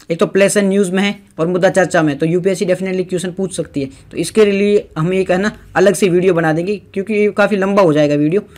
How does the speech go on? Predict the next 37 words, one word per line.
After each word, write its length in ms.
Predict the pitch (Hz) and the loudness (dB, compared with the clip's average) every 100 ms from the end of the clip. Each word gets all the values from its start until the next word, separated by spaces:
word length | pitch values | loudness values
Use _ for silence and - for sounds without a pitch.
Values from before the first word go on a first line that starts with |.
| - 196 | -14 -10
इसको 160 | 170 | -4
काफ़ी 220 | 190 190 190 | -2 0 0
डिटेल 300 | 185 202 190 | 0 0 2
में 100 | 156 | 0
डिस्कस 260 | 147 147 | -2 -6
करेंगे। 380 | - 110 110 110 - _ - _ - | -8 -6 -6 -8 -14 _ -20 _ -2
तो 220 | 160 156 | 0 2
चलते 320 | 156 185 185 208 | 2 0 2 2
हैं 40 | |
हमारे 160 | 190 196 | 2 2
पहले 300 | 160 185 196 | 0 2 2
आर्टिकल 420 | 175 170 165 156 | 2 0 -2 -4
की 120 | 175 | -4
ओर। 60 | 190 - _ _ - 175 | -6 -10 _ _ -8 0
पहला 180 | 185 | 2
हमारा 280 | 208 202 190 | 4 4 4
आर्टिकल 320 | 180 170 170 | 2 0 -2
है 120 | 202 - _ - | -2 -6 _ 0
वाईकॉम 320 | 156 175 180 | 2 4 0
सत्याग्रह 460 | 160 156 151 135 135 | -2 0 0 2 0
के 140 | 135 | -2
बारे 180 | 117 113 | -4 -4
में। 160 | 117 117 _ - | -6 -8 _ -4
न्यूज़ 240 | 175 208 | 2 2
में 140 | 202 190 | 2 0
क्यों 200 | 208 214 | 0 0
है? 80 | 220 _ _ - | -4 _ _ -6
क्योंकि 220 | 180 202 | 0 0
इससे 180 | 190 202 | 0 -2
सौ 160 | 202 | 0
साल 160 | 185 185 | 0 0
पूरे 220 | 185 180 | 2 2
हो 80 | 165 | 2
चुके 240 | 165 160 | 0 -4
हैं। 160 | 208 - - - _ _ - _ _ - | -6 -8 -20 -20 _ _ -20 _ _ -6
चौबीस 300 | 165 180 180 | 2 2 2
मार्च 320 | 175 175 180 | 0 0 -2